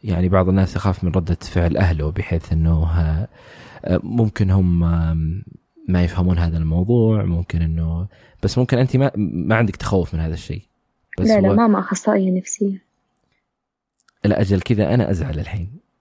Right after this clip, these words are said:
Speaker 2: <laughs>
Speaker 1: آه، لأنه أنت في، في المكان ال-، اللي فعلا مناسب. آه، يعني أنا لو، أنا لو أنت ما قلتي لي إن والدتك كذا،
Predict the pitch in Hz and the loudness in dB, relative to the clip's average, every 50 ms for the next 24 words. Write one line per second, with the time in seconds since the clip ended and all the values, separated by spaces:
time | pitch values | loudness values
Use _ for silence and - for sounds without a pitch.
0 | _ - 226 208 - - - 240 233 - - _ _ _ _ _ _ _ - - | _ 0 0 0 -2 -4 -2 -2 -2 -4 -6 _ _ _ _ _ _ _ -10 -10
1 | - - - 90 87 90 87 87 85 85 - - 90 98 101 - 117 120 117 117 | -6 -2 0 0 2 2 0 0 0 -2 -2 -2 0 0 2 2 2 2 4 4
2 | 117 110 - - 120 113 - - 113 107 98 - - - 95 92 92 92 87 87 | 2 2 2 0 0 2 2 2 0 0 -2 -4 -4 -4 -2 0 0 0 -2 -2
3 | - - _ _ _ _ _ _ _ _ _ _ _ _ _ _ _ _ _ _ | -4 -6 _ _ _ _ _ _ _ _ _ _ _ _ _ _ _ _ _ _
4 | _ _ _ _ _ _ _ _ _ _ _ - - - - 98 98 98 98 - | _ _ _ _ _ _ _ _ _ _ _ -14 -8 -4 0 0 2 0 0 0
5 | 117 113 113 110 104 98 95 95 92 87 87 85 80 - - 87 85 85 - 113 | 2 2 2 2 2 2 2 2 2 2 2 0 -2 -2 -2 -4 -4 -2 0 0
6 | 104 101 87 80 80 80 80 80 82 - - - - - - - _ _ _ _ | 2 2 2 0 -2 -2 -2 -2 -2 -4 -6 -12 -18 -20 -20 -20 _ _ _ _
7 | _ _ _ _ _ _ _ _ _ _ _ _ _ _ _ _ _ _ _ _ | _ _ _ _ _ _ _ _ _ _ _ _ _ _ _ _ _ _ _ _
8 | _ _ - 98 92 95 - - 90 95 90 87 82 85 98 98 95 95 92 95 | _ _ -4 -2 -2 -2 -2 -2 -2 -2 -2 -2 -2 0 0 2 2 2 2 2
9 | - 95 98 - - 95 98 104 101 - 104 110 107 107 104 - - 117 104 92 | 2 2 0 0 0 2 2 2 2 2 2 2 2 0 -2 -2 0 0 2 2
10 | 85 87 90 87 87 82 73 71 90 104 110 104 - - - - - - 117 98 | 2 2 2 2 2 0 2 2 4 4 2 2 0 -4 -10 -8 -4 -2 -2 0
11 | 95 101 127 | 0 0 -2